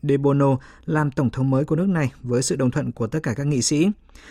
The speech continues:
Theo đó, bà De Bono, bảy mươi mốt tuổi, sẽ thay thế tổng thống đương nhiệm sẽ kết thúc nhiệm kỳ năm năm vào ngày mùng bốn tháng tư tới. Nữ chính khách này sẽ trở thành tổng thống thứ mười một của Manta và cũng là nữ tổng thống thứ ba của đảo quốc Nam Âu này.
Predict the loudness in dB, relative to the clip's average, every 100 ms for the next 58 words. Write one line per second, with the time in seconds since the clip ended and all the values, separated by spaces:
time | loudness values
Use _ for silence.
0 | -12 0 4 4 4 0 2 2 4 2
1 | 0 0 0 2 4 4 2 -2 -4 -4
2 | 0 -2 0 -2 -2 -4 -2 -2 0 0
3 | -2 -4 -4 -4 -2 -2 -2 -4 -2 0
4 | 2 2 2 0 -2 0 0 0 -2 -2
5 | -2 -2 2 4 4 2 -6 -20 -20 -20
6 | -4 0 2 0 0 2 2 2 0 -2
7 | 0 0 0 -2 -2 -4 -2 0 0 0
8 | 0 0 2 2 2 2 -6 -10 -2 -2
9 | 0 0 0 0 0 -2 -2 -2 -4 -2
10 | 0 -2 -2 -4 -4 -4 -6 -4 -4 -2
11 | 0 2 4 4 2